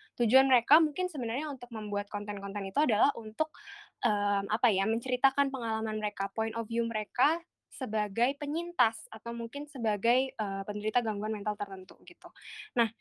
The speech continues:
tapi kita yang nonton itu jangan, eee, menjadikan penderita gangguan mental lain yang kita lihat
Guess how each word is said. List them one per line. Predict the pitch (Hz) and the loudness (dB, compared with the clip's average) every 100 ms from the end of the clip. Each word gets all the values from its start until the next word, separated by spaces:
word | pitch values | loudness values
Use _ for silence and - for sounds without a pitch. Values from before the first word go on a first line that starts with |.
| - _ _ | -20 _ _
tapi | - 392 - 277 - | 6 6 6 -2 -4
kita | - 370 359 | 0 6 6
yang | 320 | 4
nonton | 302 370 349 208 254 294 _ | -2 -2 0 0 0 -8 _
itu | 254 381 262 | -4 0 2
jangan, | 240 233 285 381 370 _ _ _ | 2 2 -2 -2 -6 _ _ _
eee, | 233 220 214 214 | -2 -2 -2 -4
menjadikan | 220 233 226 226 220 - 403 311 359 _ _ _ _ _ _ _ | -4 0 0 -2 -4 -4 -2 -4 -8 _ _ _ _ _ _ _
penderita | 277 254 233 240 285 240 | -4 0 0 2 2 2
gangguan | 226 226 226 | -2 -4 -6
mental | 220 220 226 | -6 -4 -2
lain | 285 226 233 233 | 0 0 -2 -6
yang | 226 | -6
kita | - 220 | -4 -4
lihat | 294 - 190 | -4 -4 -8